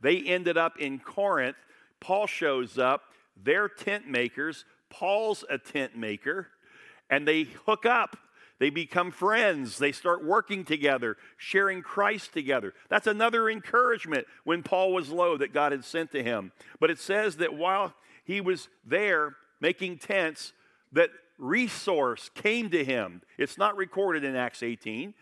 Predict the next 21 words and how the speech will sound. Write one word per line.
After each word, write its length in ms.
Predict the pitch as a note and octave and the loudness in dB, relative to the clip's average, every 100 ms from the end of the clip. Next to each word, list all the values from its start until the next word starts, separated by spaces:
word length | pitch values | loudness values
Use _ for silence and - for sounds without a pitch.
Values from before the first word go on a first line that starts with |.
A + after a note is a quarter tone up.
| - - | -16 -8
It's 160 | D3+ E3 | -4 -4
recorded 420 | D3 E3 F3 D3+ | -4 -2 -2 -4
in 60 | |
Second 360 | C3 D3 C#3 D#3+ | -2 -2 -2 -8
Corinthians, 600 | F3 G3+ G#3 C3 G2 - - - | -6 -6 -4 -6 -6 -10 -20 -6
that 120 | - E3+ | -4 -2
the 100 | D#3+ | -2
resources 760 | E3+ A3+ - F#3+ E3+ - D3 | -2 -2 -4 -4 -4 -6 -14
came 300 | - G3 G#3 | -8 -6 -2
to 80 | E3 | -2
him, 120 | C3+ | -2
financial 540 | - D3+ E3 F#3+ - E3+ | -2 -2 -2 -4 -6 -10
support 520 | E3+ - F#3+ D#3 - _ - _ | -10 -6 0 0 -2 _ -20 _
from 180 | - D#3 | -4 -4
Christians 560 | - G3+ F#3+ G3 F#3 D#3 | 0 -2 -2 -6 -8 -8
in 160 | E3 | -8
Philippi. 680 | - F3 F#3 E3 C3+ A2 G2 - _ _ _ _ _ _ _ _ - | -4 -2 0 0 0 0 -2 -8 _ _ _ _ _ _ _ _ -6
And 140 | C#3+ | -6
he 140 | C3+ E3+ | -4 -4
was 180 | D3+ F3+ | -4 0
able 480 | F3+ G3+ G#3+ G#3 | 0 2 0 -2